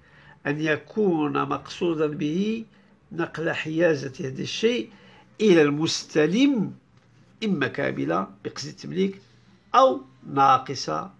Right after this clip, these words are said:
بقصد الأمانة. <clears throat> بهذا نكون قد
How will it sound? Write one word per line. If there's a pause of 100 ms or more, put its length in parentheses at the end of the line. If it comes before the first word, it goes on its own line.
(200)
بقصد (460)
الأمانة. (800)
<clears throat>
بهذا
نكون (920)
قد